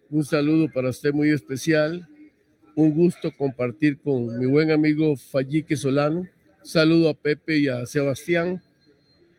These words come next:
Y aquí estamos, pues, a la orden. Reiterarle a Faytique el gusto de poder compartir. Y rápidamente le digo una cosa,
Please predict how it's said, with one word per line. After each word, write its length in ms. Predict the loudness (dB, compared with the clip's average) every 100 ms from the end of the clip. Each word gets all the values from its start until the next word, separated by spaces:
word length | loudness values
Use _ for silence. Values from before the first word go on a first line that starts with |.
| _ _ _ _ _ _ -12
Y 120 | -4 -4
aquí 260 | -2 -4
estamos, 640 | -4 -2 -2 -2 -6 -12 -20 -12
pues, 200 | -8 -4
a 80 | -2
la 120 | -2 0
orden. 520 | 0 0 -4 -4 -8 _ _ _ _ _ _ _ _ _ _
Reiterarle 800 | -4 -2 -2 -2 0 -2 -2 -2
a 400 | -4 -8 -12 -18 -8
Faytique 440 | -6 0 0 0 -6
el 80 |
gusto 400 | 0 -2 0 -2
de 160 | 0 -2 -8 -6
poder 200 | -4 -2
compartir. 480 | -6 -6 -4 -2 -2 -4 _ _ _ _ _ _ _ -18 -18 _ _ _ -6
Y 160 | -2
rápidamente 720 | 0 -2 0 0 0 -2 -2 0
le 120 | 0
digo 180 | 2 0
una 180 | 0
cosa, 400 | -2 -6 -4 -6